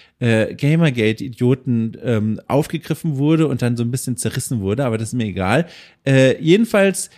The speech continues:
das war damals mein Ding. Also dieses Arceo Gaming, Arceo Games Ding, die Verbindung von Archäologie und Videospiele.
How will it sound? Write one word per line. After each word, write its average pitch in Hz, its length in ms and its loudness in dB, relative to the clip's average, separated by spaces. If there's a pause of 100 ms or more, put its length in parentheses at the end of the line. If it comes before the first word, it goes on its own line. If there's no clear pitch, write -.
(140)
das 185 220 2
war 240 100 4
damals 160 520 2
mein 139 220 -4
Ding. 101 240 0
Also 135 240 0
dieses 143 320 -6
Arceo 190 440 -4
Gaming, 180 400 -2
Arceo 160 320 -4
Games 156 340 -4
Ding, 160 180 -2
die 143 60 -6
Verbindung 147 480 -2
von - 140 -8
Archäologie 135 460 -4
und 131 100 -2
Videospiele. 180 760 -4